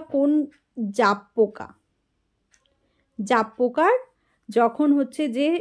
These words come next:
শর্করা সমৃদ্ধ বর্জ্য ত্যাগ করে, সেটার নামই হানি ডিউ।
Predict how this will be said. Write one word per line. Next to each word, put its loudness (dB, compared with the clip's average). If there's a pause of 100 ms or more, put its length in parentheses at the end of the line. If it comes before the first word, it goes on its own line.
শর্করা 0
সমৃদ্ধ -2 (260)
বর্জ্য 0
ত্যাগ -2
করে, -2
সেটার -4
নামই -4
হানি -6
ডিউ। -14